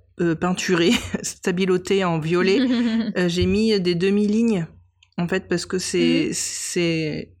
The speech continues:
Speaker 1: une journée où ça peut m'arriver aussi d'avoir des déplacements professionnels. Mais je sais que c'est une journée en général qui est calme. Du coup,
Speaker 2: Mhm.
Speaker 1: je l'ai stabilotée, euh, une ligne sur deux. Et,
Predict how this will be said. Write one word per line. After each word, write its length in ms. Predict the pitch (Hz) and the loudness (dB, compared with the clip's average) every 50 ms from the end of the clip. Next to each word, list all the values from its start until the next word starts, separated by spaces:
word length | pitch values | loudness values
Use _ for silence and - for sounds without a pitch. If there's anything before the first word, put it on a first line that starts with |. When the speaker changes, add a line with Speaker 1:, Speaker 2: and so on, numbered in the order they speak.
| - | -8
Speaker 1:
une 160 | - 180 180 | -4 -4 -2
journée 380 | 165 175 180 180 190 208 220 220 | -2 -2 -2 -2 0 0 2 2
où 480 | 214 190 180 175 170 165 160 - - - - - | 2 2 0 0 -2 -4 -4 -6 -8 -12 -14 -12
ça 160 | - - 160 | -6 -6 -4
peut 140 | 160 165 170 | -2 -2 -2
m'arriver 340 | 165 156 165 170 165 175 | 0 0 0 -2 0 0
aussi 240 | 170 170 165 - - | 0 -2 -2 -4 -4
d'avoir 220 | 165 160 156 156 151 | -4 -2 -2 -2 -2
des 100 | 156 156 | -2 -2
déplacements 460 | 156 160 156 - 156 156 - 170 165 | -4 -4 -4 -4 -6 -6 -6 -6 -8
professionnels. 640 | - - 165 - 175 165 - - 170 185 208 220 226 - - _ _ - _ _ _ _ _ _ _ _ - | -6 -8 -8 -6 -6 -8 -6 -6 -6 -4 -4 -6 -8 -12 -18 _ _ -20 _ _ _ _ _ _ _ _ -8
Mais 60 | - 175 | -6 -4
je 120 | 165 180 | -2 -2
sais 200 | 175 - 226 220 | -2 -2 -4 -4
que 60 | - | -4
c'est 160 | - - 196 | -4 -4 -2
une 120 | 180 175 175 | -2 -2 -2
journée 340 | 165 170 175 185 185 196 202 | -2 -2 -2 -2 0 0 0
en 120 | 196 185 | 0 -2
général 440 | 175 170 190 185 175 180 190 190 180 | -2 -2 -2 -2 -2 -2 -2 -4 -2
qui 100 | - 180 | -4 -4
est 60 | 170 | -4
calme. 340 | - 165 160 160 151 147 143 - _ _ _ _ _ _ _ _ _ _ _ _ _ _ _ _ _ - - - | -2 -4 -4 -4 -6 -8 -10 -14 _ _ _ _ _ _ _ _ _ _ _ _ _ _ _ _ _ -16 -10 -8
Du 120 | 151 156 | -6 -4
coup, 80 | 190 226 | -2 0
Speaker 2:
Mhm. 80 | 220 | 0
Speaker 1:
je 160 | 196 185 175 | 0 0 -2
l'ai 500 | 156 147 147 143 147 147 147 143 - - - - | -2 0 0 -2 0 -2 -4 -6 -8 -10 -12 -12
stabilotée, 1000 | - - - 156 156 151 156 156 151 156 151 151 143 - - - - - - - | -10 -6 -4 -4 -4 -4 -6 -8 -6 -4 -4 -6 -6 -6 -8 -8 -8 -6 -8 -8
euh, 60 | - - - _ _ _ _ _ - - - - - _ _ - | -10 -12 -16 _ _ _ _ _ -20 -20 -20 -20 -20 _ _ -4
une 120 | 175 170 | -2 0
ligne 200 | 170 170 170 170 | 0 2 0 0
sur 260 | 170 - - 170 156 160 | 0 -2 -2 -2 -2 0
deux. 220 | 165 190 233 - - - _ _ _ _ _ _ _ _ _ _ _ _ _ - - _ _ _ _ _ _ - | 0 0 0 -2 -6 -18 _ _ _ _ _ _ _ _ _ _ _ _ _ -20 -20 _ _ _ _ _ _ -2
Et, 400 | - 220 233 240 240 - - - | 0 0 2 0 0 -2 -6 -8